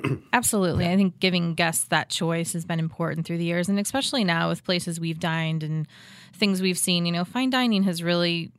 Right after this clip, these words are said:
Speaker 1: it's been dumbed down quite a bit. You know, people are, you know, doing away with tablecloths. People don't wanna wear suits anymore to go out to dinner. They just wanna relax and enjoy themselves. And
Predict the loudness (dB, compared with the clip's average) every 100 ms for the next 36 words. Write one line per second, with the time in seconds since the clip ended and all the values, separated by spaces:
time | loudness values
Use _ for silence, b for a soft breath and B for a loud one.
0 | _ -8 0 2 4 2 2 0 0 -2
1 | -2 -2 -2 -2 -2 -4 -4 -2 -2 -6
2 | -6 -4 -4 -8 -16 -14 -6 -4 -2 -4
3 | -2 0 2 0 -2 -4 -6 -6 -4 -4
4 | -2 -4 -8 -4 0 0 0 0 0 -4
5 | -4 -6 -4 -4 -4 -4 -4 -4 -4 -4
6 | -4 -6 -6 -8 -6 -6 -6 -6 -4 -2
7 | -2 -4 -4 -6 -6 -10 -8 -8 -4 -4
8 | -4 -4 -4 -4 -4 -6 -6 -8